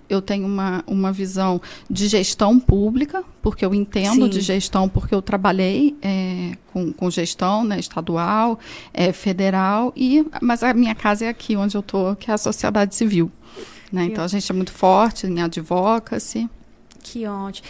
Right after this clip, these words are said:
Speaker 2: E você falou de, "Ah, eu senti vergonha", mas você sabe que toda matéria que o Observatório faz sobre trabalho escravo, os comentários vêm, "Nossa, mas eu não sabia, mas o,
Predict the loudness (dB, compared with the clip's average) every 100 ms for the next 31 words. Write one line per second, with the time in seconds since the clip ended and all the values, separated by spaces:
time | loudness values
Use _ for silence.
0 | -6 -4 -4 -2 0 2 0 0 2 2
1 | 2 -2 -4 -6 -2 -2 0 -2 -2 -4
2 | -6 -10 -8 -4 -2 -2 0 2 2 2
3 | -2 -2 -4 -4 -8 -4 -4 -4 -6 -6
4 | -6 -6 -8 -10 -8 -4 -2 -4 -6 -4
5 | 0 0 -4 -8 -8 -6 -4 -2 -2 -2
6 | -4 -6 -8 -4 -4 -2 -2 -4 -4 -6
7 | -4 -4 -4 -6 -4 -6 -4